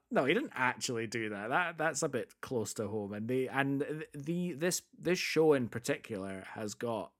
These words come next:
a track record of interesting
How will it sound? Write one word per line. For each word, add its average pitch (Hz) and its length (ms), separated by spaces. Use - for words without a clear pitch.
a 104 220
track 104 420
record 101 520
of 98 440
interesting 104 1400